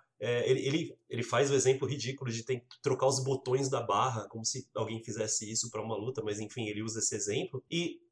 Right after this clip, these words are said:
beleza, se a gente faz tudo isso porque a gente quer fazer tudo isso, porque a gente gosta de fazer tudo isso,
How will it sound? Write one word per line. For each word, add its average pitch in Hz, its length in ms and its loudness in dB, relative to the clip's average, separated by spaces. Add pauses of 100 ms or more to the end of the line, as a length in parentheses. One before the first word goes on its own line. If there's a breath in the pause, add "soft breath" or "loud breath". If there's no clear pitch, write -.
(120)
beleza, 165 640 10 (500)
se 277 480 4
a 165 80 6
gente 214 240 4
faz 165 340 2
tudo 262 340 -2
isso 139 360 4
porque 135 200 -4
a 131 60 6
gente 135 220 -2
quer 165 300 2
fazer 226 260 -2
tudo 180 220 -10
isso, 139 180 -8
porque 131 180 -6
a 123 40 -2
gente 127 220 -8
gosta 139 460 2
de 240 120 -2
fazer 160 260 0
tudo 120 260 -6
isso, 180 460 2